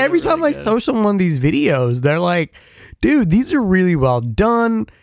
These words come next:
Speaker 1: And, like, you also do have a really great talent for, like, videography and stuff.
Speaker 2: Well, and Greg recorded all the music. I mean, he would play a lot of it. He would record all of it. He would do all of the producing and the, um, sound engineering. So, I mean, it's,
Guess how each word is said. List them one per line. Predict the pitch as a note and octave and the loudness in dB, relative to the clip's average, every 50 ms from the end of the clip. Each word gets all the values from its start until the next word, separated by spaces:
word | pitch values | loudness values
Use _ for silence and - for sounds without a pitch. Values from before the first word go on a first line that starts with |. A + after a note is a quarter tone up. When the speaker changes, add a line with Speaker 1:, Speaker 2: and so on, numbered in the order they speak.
| _ _ _ _ _ _ _ | _ _ _ _ _ _ _
Speaker 1:
And, | F#3+ G3+ | 0 0
like, | A3+ A3 G#3 | 0 0 0
you | G3 C4 D4+ | 0 0 2
also | D4 B3 - A3 | 2 2 0 0
do | F3+ G3+ F#3+ | 0 2 2
have | F3+ F3 D#3 | 2 2 0
a | |
really | D#3 D3 D#3 D#3 D#3 D3 | 0 0 0 0 0 0
great | C3+ D3 C#3 B2+ | 0 0 -2 0
talent | - D3 C#3 C#3 C3+ C3+ C3 B2 A#2+ | 0 0 0 0 0 0 -2 -4 -4
for, | - C3 C3 | -4 -2 0
like, | B2+ B2 B2 A#2+ A2+ - | 0 0 -2 -2 -4 -2
videography | C#3 C3+ C3 C3 B2+ B2 B2 A#2 B2 A#2 - G#2 G#2 A2 | -2 0 0 2 0 0 -2 -2 -4 -4 -4 -6 -6 -6
and | A#2 - | -8 -6
stuff. | - - | -2 0
Speaker 2:
Well, | B3 A3+ | 0 0
and | G3+ F3+ | 0 0
Greg | D3 G#3 A#3 A#3+ | 0 0 0 0
recorded | G3+ G3 - A3 G#3+ F#3+ | -2 -2 0 0 0 0
all | D#3 E3 F3 F#3 | 2 2 0 0
the | E3 D3 | 0 -2
music. | C#3+ D3+ F3+ G3+ D3+ B2 F#3 - | -2 0 0 0 0 -2 -6 -6
I | C#3+ | -4
mean, | E3 E3 D#3 | -2 -2 0
he | E3+ G3+ | 0 0
would | E3+ E3+ - | -2 -2 -4
play | - - - E3+ F3 | -2 -2 0 0 2
a | F3 E3+ | 2 0
lot | E3+ E3+ E3+ E3+ | 2 0 0 0
of | D#3+ D3+ | 0 -2
it. | E3+ D3+ | -4 -2
He | C#3+ E3+ | -2 -2
would | D#3 C#3+ | -4 -2
record | D3 C#3+ - - - E3+ E3+ D#3+ | -6 -8 -8 -4 -2 0 2 2
all | D#3 D#3 | 2 2
of | D3 D3+ | 0 0
it. | D3+ | -2
He | E3 | -2
would | D#3+ D#3 | -2 0
do | C#3 D3 | -2 -4
all | C3 - E3 D#3 D#3+ E3 D#3+ | -2 0 2 2 2 2 0
of | D3 | -2
the | C3+ D#3 - | -4 -6 -6
producing | - - B2+ C#3+ D3 C#3+ C#3+ - D#3+ D3+ D3 | -6 -8 -4 -2 -2 -2 -4 -4 -4 -4 -2
and | C#3 B2+ B2+ | -4 -4 -4
the, | C3 B2+ B2+ B2+ | -6 -6 -6 -4
um, | B2+ B2+ B2+ B2+ B2+ B2+ C3 | -4 -4 -6 -6 -8 -10 -10
sound | C3 - - D3 D3 D3 C#3+ | -8 -4 -2 -2 0 0 -2
engineering. | C#3 C3 B2+ C3 C3 C3 B2+ B2+ B2+ | -4 -4 -4 -6 -8 -6 -6 -8 -8
So, | - - C#3+ C3+ | -2 -2 -2 -2
I | |
mean, | C3+ C#3 C#3+ C#3 | 0 -2 -2 -4
it's, | C3+ A#2+ - - | -4 -6 -8 -14